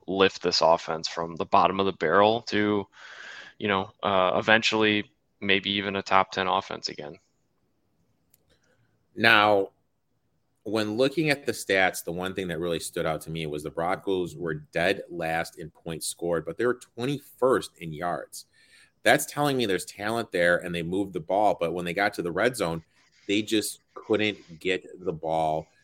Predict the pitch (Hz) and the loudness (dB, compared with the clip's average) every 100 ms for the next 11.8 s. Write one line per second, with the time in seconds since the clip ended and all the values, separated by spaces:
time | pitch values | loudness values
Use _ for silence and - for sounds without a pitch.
0 | _ _ - 87 85 85 - _ _ 85 | _ _ -4 -2 0 -4 -10 _ _ -8
1 | 78 - - 82 - - - - _ _ | -6 -6 -4 -4 -4 -14 -14 -16 _ _
2 | _ _ _ _ _ _ _ _ 85 - | _ _ _ _ _ _ _ _ -12 -4
3 | 185 85 156 _ _ _ _ _ _ - | -2 -2 -4 _ _ _ _ _ _ 0
4 | 131 120 131 147 120 107 98 92 - - | 0 4 4 6 6 4 2 -4 -12 -16
5 | _ _ _ _ - 117 113 117 110 92 | _ _ _ _ -6 -2 -2 -2 -6 -4
6 | 95 - 90 - 92 90 104 98 - - | -6 -6 -10 -6 -8 -4 -4 -4 -8 -10
7 | 95 87 98 82 - 90 85 98 110 _ | -8 0 0 0 -8 -8 -6 -4 -8 _
8 | _ _ _ _ _ - 95 - - 160 | _ _ _ _ _ -8 -6 -6 0 4
9 | 131 92 101 - - 98 87 90 98 98 | 4 2 -6 -6 -2 -2 -2 -2 0 0
10 | 92 90 90 92 90 80 78 - - - | -4 -4 -2 -2 -2 -8 -10 -14 -16 -16
11 | - - 90 80 - 113 110 | -12 -6 -4 -4 -6 -2 -2